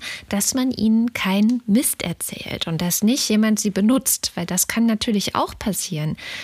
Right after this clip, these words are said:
Gerade Politikerinnen und Politiker oder auch jemand aus der Wirtschaft, wenn die wollen, dass ein bestimmtes, nämlich ein besonders gutes Bild von ihnen in der Zeitung zum Beispiel steht,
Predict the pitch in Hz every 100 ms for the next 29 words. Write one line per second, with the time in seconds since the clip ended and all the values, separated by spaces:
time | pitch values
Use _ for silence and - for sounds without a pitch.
0 | - - 180 214 233 214 226 226 254 254
1 | - 214 214 202 196 - 202 226 240 220
2 | 196 202 196 - 185 180 190 - 185 180
3 | 170 185 - 185 180 226 240 - 196 -
4 | 180 185 180 170 196 262 277 - - -
5 | - - 202 - - 175 170 - 233 285
6 | 311 - 190 170 - 156 135 - 123 117
7 | - 185 269 - 147 - 180 247 - -
8 | 180 - 226 175 165 156 139 - 294 311
9 | 185 - 156 143 151 - 165 - 170 226